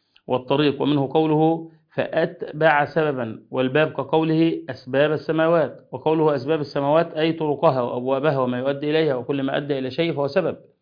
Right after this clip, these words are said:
إليه كالريشة ونحوه. قوله: "فأطلع" بالنصب على جواب الشرط، أي أصعد، والاطلاع هو الصعود. إيه، إيه، إلى إله موسى: "وإني لأظنه كاذباً"، يعني في دعواه أن له إلهاً غيره، "وكان يقول ما علمت لكم من إله غيري"، وأن-، وأنه غير مرسل، أنه لم يرسل.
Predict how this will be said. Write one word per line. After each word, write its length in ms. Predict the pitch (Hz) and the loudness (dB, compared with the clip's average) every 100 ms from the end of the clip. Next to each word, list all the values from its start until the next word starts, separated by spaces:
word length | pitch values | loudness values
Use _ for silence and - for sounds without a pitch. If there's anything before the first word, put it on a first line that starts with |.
| _ _ _ - | _ _ _ -4
إليه 380 | 139 160 147 139 | 0 2 0 0
كالريشة 480 | 147 131 151 151 165 | -2 -2 -4 -4 -2
ونحوه. 320 | 170 - - - _ _ _ _ _ _ _ | -2 -4 -12 -20 _ _ _ _ _ _ _
قوله: 240 | 185 202 175 | 4 6 6
"فأطلع" 500 | 170 165 190 190 165 | 4 2 4 4 2
بالنصب 560 | 143 135 165 165 - | 0 2 2 0 -4
على 180 | 117 127 | -4 -2
جواب 260 | 127 147 151 | -2 -2 -2
الشرط، 500 | - 143 120 - 123 | -4 -4 -4 -8 -6
أي 120 | 131 | -4
أصعد، 500 | 147 156 147 151 147 | -4 -2 0 0 0
والاطلاع 400 | 127 127 135 147 | -6 -6 0 2
هو 100 | 165 | 2
الصعود. 440 | 165 175 180 123 - _ _ _ _ _ _ _ | 0 -2 -2 -4 -10 _ _ _ _ _ _ _
إيه، 320 | 131 131 131 127 | -2 0 0 2
إيه، 560 | 135 135 135 131 127 - _ _ _ _ _ _ _ _ _ - _ _ _ _ _ _ 165 | 2 2 0 -4 -8 -18 _ _ _ _ _ _ _ _ _ -20 _ _ _ _ _ _ -2
إلى 280 | 165 170 | 2 4
إله 260 | 165 170 160 | 4 4 4
موسى: 220 | 175 180 | 0 0
"وإني 280 | 165 175 165 | 0 0 0
لأظنه 500 | 151 139 165 156 143 | 0 0 0 2 0
كاذباً"، 380 | 143 143 143 175 | 0 -2 0 -2
يعني 260 | 175 165 | -2 -2
في 120 | 156 160 | -2 0
دعواه 540 | 143 139 135 98 - | 2 4 4 2 -6
أن 120 | 135 | -2
له 240 | 147 147 143 | 0 0 0
إلهاً 200 | 143 131 | -2 -2
غيره، 320 | 120 120 123 | -4 -6 -8
"وكان 220 | 120 123 | -12 -12
يقول 180 | 123 139 | -8 -6
ما 80 | 139 | -4
علمت 240 | 143 139 | -4 -4
لكم 220 | 143 139 | -8 -6
من 120 | 131 135 | -6 -4
إله 160 | 139 | -6
غيري"، 360 | 127 143 135 - | -4 -4 -4 -8
وأن-، 340 | 98 131 - | -12 -14 -12
وأنه 600 | - 127 131 135 135 131 | -12 -10 -10 -10 -8 -8
غير 260 | 123 143 143 | -4 -2 -2
مرسل، 440 | 165 165 110 110 127 | -4 -6 -12 -14 -14
أنه 120 | 123 | -12
لم 180 | 127 151 | -6 -4
يرسل. 320 | 143 113 | -6 -10